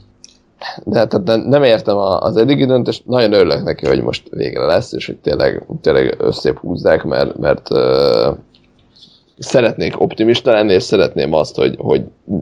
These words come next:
ha, ha ez bejön, és ezen a Sony keres egy valak pénzt, akkor rájönnek a Foxnál, hogy a,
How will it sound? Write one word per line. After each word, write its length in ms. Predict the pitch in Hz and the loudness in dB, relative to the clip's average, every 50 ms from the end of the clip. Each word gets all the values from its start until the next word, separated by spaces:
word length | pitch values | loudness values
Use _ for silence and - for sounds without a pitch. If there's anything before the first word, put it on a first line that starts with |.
| - | -8
ha, 680 | - - - - - 60 65 76 76 71 - - - - - | -10 -14 -10 -4 -2 0 2 4 4 4 2 0 -2 -4 -2
ha 120 | - - | 0 0
ez 200 | 80 82 156 165 | 2 0 0 -2
bejön, 500 | 147 - 92 101 117 131 139 139 - - - _ _ _ _ _ _ _ _ _ _ _ - - - | -2 -2 0 2 4 4 4 2 0 -2 -8 _ _ _ _ _ _ _ _ _ _ _ -20 -20 -12
és 120 | - - | -8 -4
ezen 220 | 95 82 92 90 | -4 -2 -2 -2
a 60 | 82 85 | -4 -2
Sony 260 | - 123 101 87 82 | -2 -2 -2 0 0
keres 260 | 92 90 85 - - | 2 2 2 2 0
egy 80 | - 50 | -2 -2
valak 320 | 69 71 62 57 - - | 0 0 0 0 -2 -2
pénzt, 340 | - 92 104 113 120 123 - | 0 0 2 2 0 0 -2
akkor 200 | - - - 78 | -4 -2 0 2
rájönnek 300 | 76 76 73 62 - - | 2 2 2 0 -2 -6
a 60 | - | -6
Foxnál, 460 | - - 76 - - - - 71 71 | -4 -4 -4 -4 -4 -6 -4 -4 -2
hogy 180 | - - - 67 | -2 -2 0 0
a, 220 | 65 62 62 - | 2 2 2 0